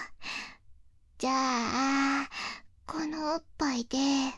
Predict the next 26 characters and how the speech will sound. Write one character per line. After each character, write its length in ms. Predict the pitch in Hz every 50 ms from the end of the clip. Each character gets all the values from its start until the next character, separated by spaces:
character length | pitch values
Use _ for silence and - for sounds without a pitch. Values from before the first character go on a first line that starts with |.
| - -
お 140 | - - 247
ち 280 | - - - - 254 269
ん 100 | 285 269
ぽ 160 | - - 214
挟 440 | 233 - 240 233 - - 277 269 269 262
ん 120 | 247 233
で 100 | - 262 285 285 277 277 269 262 - - - - - - - -
採 380 | - - 294 277 262 262 262 277
寸 320 | - - 269 262 262 262
し 180 | 269 - - 262
ま 200 | 262 247 262 285
す 180 | - - - 226
ね。 400 | 233 233 247 302 349 415 - - - - - - - - - - - - - - - - _ - - - - - - - -
絶 260 | - 247 220 190 - - - - -
対 300 | 247 240 240 240 254 254
ミ 160 | 262 269 277
キ 160 | - 247 226
に 120 | 202 190
で 140 | 185 190 196
き 160 | - - 233
な 160 | 247 254 240 220
い 80 | 214
採 320 | 220 - 214 202 208 214 220
寸 360 | - - 233 233 233 226 233
で 180 | 254 285 294 294
す。 180 | - - -